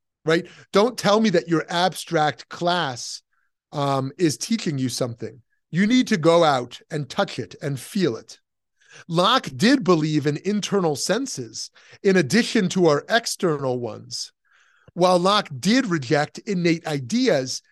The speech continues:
he did not reject the notion that humans have innate capacities, such as abilities for reason and perception. But this was still all based on experience, not revelation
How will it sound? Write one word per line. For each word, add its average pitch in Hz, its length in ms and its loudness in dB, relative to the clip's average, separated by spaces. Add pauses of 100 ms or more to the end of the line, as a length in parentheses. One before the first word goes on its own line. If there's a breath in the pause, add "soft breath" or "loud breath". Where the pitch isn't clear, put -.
(100)
he 202 100 -2
did 170 220 2
not 214 380 0
reject 180 420 0
the 160 80 0
notion 165 480 0
that - 260 -6
humans 190 300 0
have 143 340 2
innate 156 460 0
capacities, 135 1040 -10 (800 soft breath)
such - 240 2
as 190 160 4
abilities 180 600 4
for 156 220 -2
reason 160 480 0
and 131 160 -8
perception. 175 760 -2 (680 soft breath)
But 190 160 2
this 269 240 2
was 214 180 2
still 240 420 4
all 185 240 6
based 185 360 0
on 156 100 -2
experience, 170 880 -2
not 190 380 0
revelation 185 760 0